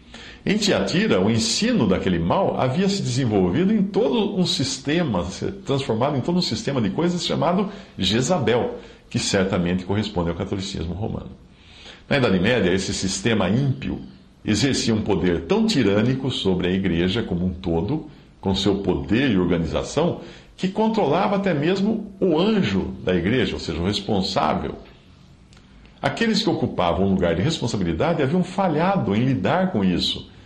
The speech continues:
quando poderiam ter feito lá atrás. E agora estava o, esse, esse problema tinha crescido e se transformado em um monstro que os controlava.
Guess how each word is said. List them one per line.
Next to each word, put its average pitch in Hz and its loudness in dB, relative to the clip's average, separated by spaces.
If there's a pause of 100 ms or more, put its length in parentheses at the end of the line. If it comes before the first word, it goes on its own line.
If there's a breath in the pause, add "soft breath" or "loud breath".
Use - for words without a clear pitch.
(200 loud breath)
quando 113 2
poderiam 160 2
ter 202 2
feito 170 0
lá 110 0
atrás. - -4 (400 loud breath)
E 104 2
agora 113 2 (640)
estava 90 0 (100)
o, 87 -4
esse, 85 -4
esse 85 -4
problema 80 -2 (300)
tinha 92 -4
crescido 95 -2
e - -4
se - -8
transformado 92 0
em 120 0
um 123 0
monstro 165 0 (400 loud breath)
que - -4
os 95 -2
controlava. - -4